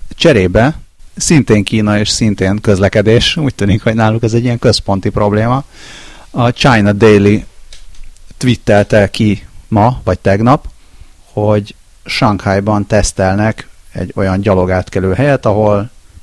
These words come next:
kamer-, arcfelismerő rendszerrel ellátott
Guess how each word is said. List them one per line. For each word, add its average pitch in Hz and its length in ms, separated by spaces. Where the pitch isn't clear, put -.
kamer-, 104 360
arcfelismerő 98 960
rendszerrel 98 680
ellátott 101 840